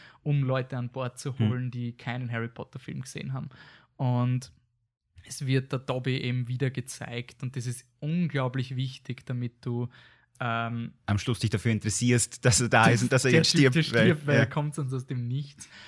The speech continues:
Speaker 1: Ähm, haben wir den Spiegel noch,
Speaker 2: Da
Speaker 1: oder?
Speaker 2: sollten
Speaker 1: Den
Speaker 2: wir auf jeden Fall hinkommen, nämlich Änderungen, die nicht funktioniert oder was sie nicht verändert haben, aber verändern hätten sollten. Zum Beispiel den Zweiwegspiegel.
Speaker 1: Und das ist etwas, was wirklich auffällt.
Speaker 2: Mhm.
Speaker 1: Also ich kenn Leute, die haben nur die Filme geschaut und die dann wirklich gesagt haben,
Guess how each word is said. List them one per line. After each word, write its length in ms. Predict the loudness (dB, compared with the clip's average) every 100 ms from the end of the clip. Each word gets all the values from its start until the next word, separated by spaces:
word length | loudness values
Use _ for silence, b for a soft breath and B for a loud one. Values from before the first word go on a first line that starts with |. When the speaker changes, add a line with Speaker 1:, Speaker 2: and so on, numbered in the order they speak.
| B B -2
Speaker 1:
Ähm, 380 | 0 0 -4 -8 B B -8
haben 160 | -4 -2
wir 60 |
den 140 | -2 -4
Spiegel 360 | -6 -6 -4
noch, 220 | -4 -4 -2
Speaker 2:
Da 140 | 4 6
Speaker 1:
oder? 40 |
Speaker 2:
sollten 240 | 6 4
Speaker 1:
Den 80 | 4
Speaker 2:
wir 100 | 4
auf 100 | 2
jeden 160 | 0 0
Fall 120 | 2
hinkommen, 380 | 2 2 2 4
nämlich 320 | 4 2 0
Änderungen, 500 | 0 0 0 0 2
die 120 | 4
nicht 360 | 6 6 2 -6
funktioniert 460 | 0 0 2 2 4
oder 180 | 4 4
was 140 | 2
sie 60 | 2
nicht 280 | 2 2 -2
verändert 400 | -2 0 0 0
haben, 120 | 0
aber 140 | -2
verändern 280 | -4 -4 -2
hätten 220 | -4 -6
sollten. 360 | -6 -4 -6 -10 B B
Zum 160 | -6 -4
Beispiel 340 | -4 -6 -10
den 140 | -12
Zweiwegspiegel. 680 | -12 -14 -14 -16 -18 -16 -20 -20 B B
Speaker 1:
Und 180 | -4 0
das 160 | 0
ist 200 | -2 -6
etwas, 640 | -8 -10 -8 -6 -6 -8 -14
was 340 | -12 -12 -12 -18 _ _
wirklich 440 | -8 -8 -6 -12 -10
auffällt. 720 | -10 -10 -14 -16 -14 -14 -10
Speaker 2:
Mhm. 140 | -4 -2
Speaker 1:
Also 220 | 0 0
ich 180 | -2 -4
kenn 220 | -2 -2
Leute, 280 | -2 -2 -2
die 80 | 0
haben 100 | 2
nur 100 | 0
die 80 | -2
Filme 380 | -4 -4 -2
geschaut 400 | -4 -4 -4 -4
und 160 | -4 -6
die 60 | -6
dann 180 | -4
wirklich 240 | -6 -8 -12
gesagt 320 | -8 -8 -6
haben, 220 | -6 -6